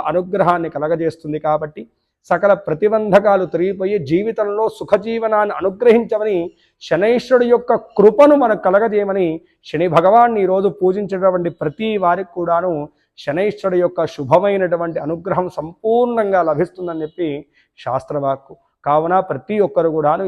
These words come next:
ఈరోజు శనైశ్వరుణ్ణి మీ యథాశక్తిగా ఆరాధించి శని ప్రతిబంధకములు, శని గ్రహదోషములన్నీ నుంచి కూడా విముక్తి పొంది, శనైశ్వరుడు యొక్క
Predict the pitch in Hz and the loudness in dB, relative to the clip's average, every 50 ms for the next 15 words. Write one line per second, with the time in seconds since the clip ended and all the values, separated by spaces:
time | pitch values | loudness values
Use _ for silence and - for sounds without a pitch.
0 | 170 147 139 151 180 196 196 165 143 - _ _ _ _ - - - 143 185 214 | -4 -2 0 0 0 0 0 -4 -6 -6 _ _ _ _ -16 -10 -6 -2 -2 -2
1 | 220 220 - - 214 202 202 196 196 185 156 151 156 - - _ - 147 151 147 | -2 -2 -4 -2 -2 -2 0 0 0 -2 -2 -2 -6 -10 -18 _ -10 -6 -6 -4
2 | 135 135 127 135 165 180 175 175 185 170 - - 165 151 160 147 147 120 120 127 | -4 -2 0 4 4 4 4 2 0 -6 -6 -4 -4 -2 0 0 -2 -2 -2 0
3 | 143 165 190 202 185 185 214 214 214 - 208 165 - _ _ _ _ - - - | 2 4 4 4 4 2 0 -2 -4 -8 -8 -8 -10 _ _ _ _ -12 -6 -4
4 | 175 202 208 208 - 147 143 147 202 190 156 190 190 160 175 175 175 170 170 170 | -2 -2 -2 -4 -4 -6 -4 -2 0 0 0 0 0 0 0 0 0 -2 -2 -4
5 | 175 175 175 - - 165 180 160 147 156 147 139 180 180 196 208 220 208 220 208 | -4 -4 -6 -6 -6 -8 -8 -6 -4 -4 0 0 0 2 2 2 0 2 0 -2
6 | 196 190 185 185 185 185 180 175 175 170 156 147 175 165 151 160 160 160 160 160 | 0 -2 -4 -4 -4 -6 -6 -6 -6 -8 -8 -6 -8 -6 -2 -2 0 0 0 -2
7 | 156 139 135 151 180 180 - - 220 202 196 175 175 175 170 143 135 - _ _ | -2 -6 -10 -10 -12 -12 -14 -16 -14 -8 -8 -8 -6 -6 -6 -8 -8 -10 _ _
8 | _ _ _ - - 131 131 160 196 214 202 - 202 196 190 185 180 185 | _ _ _ -18 -12 -8 -6 -4 -4 -4 -4 -6 -4 -2 -2 -2 -2 -4